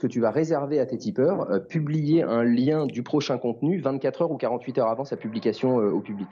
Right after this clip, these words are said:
En fait, les contreparties, comment dire, tu vois, là, on est encore sur une contrepartie symbolique, en fait, la publication vingt-quatre heures avant. Et pourtant, euh, euh, ben, c'est important. C'est une façon de, de remercier les gens, euh,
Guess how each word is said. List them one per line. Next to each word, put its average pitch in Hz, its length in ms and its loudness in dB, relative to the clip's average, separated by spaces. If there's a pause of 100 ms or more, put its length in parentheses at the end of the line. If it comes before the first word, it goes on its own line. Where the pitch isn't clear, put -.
(120)
En 135 100 0
fait, 190 180 -2
les 156 140 0
contreparties, 151 760 -2
comment 135 200 2
dire, 127 140 2
tu - 120 -4
vois, 180 100 2
là, 170 100 0
on 147 160 2
est 135 40 2
encore 139 340 0
sur 127 180 0
une 123 120 2
contrepartie 127 480 -2
symbolique, 127 420 0
en 107 80 -2
fait, - 260 -2
la 101 100 0
publication 113 520 0
vingt-quatre 113 320 -2
heures 110 100 0
avant. 107 180 0
Et 107 60 -2
pourtant, 165 560 -4 (420)
euh, 98 420 2
euh, - 20 -4
ben, 107 160 0
c'est 147 140 -2
important. 139 460 -2
C'est 123 120 -2
une 123 100 0
façon 147 280 -2
de, 120 200 -2
de 110 100 0
remercier 127 480 2
les 117 120 2
gens, 131 260 0
euh, - 160 -2